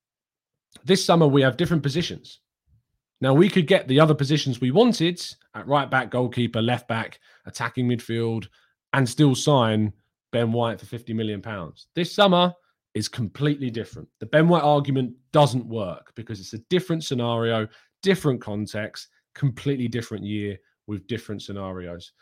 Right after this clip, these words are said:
So I'm sorry, Paul, but the Ben White argument doesn't fit in twenty twenty-two because the targets and money is very different a year on from what it was back then. So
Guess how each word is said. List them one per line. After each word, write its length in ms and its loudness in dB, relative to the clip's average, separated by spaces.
So 160 -14
I'm 100 -4
sorry, 320 4
Paul, 460 -2
but 200 -8
the 60 -14
Ben 300 4
White 180 4
argument 560 -2
doesn't 380 2
fit 320 -4
in 120 -4
twenty 320 -6
twenty-two 720 -2
because 280 -8
the 100 -10
targets 480 0
and 100 0
money 340 2
is 100 -4
very 220 -2
different 480 -4
a 60 -10
year 340 -4
on 220 -2
from 160 -10
what 120 -4
it 80 -8
was 200 -10
back 340 -10
then. 240 -10
So 420 -8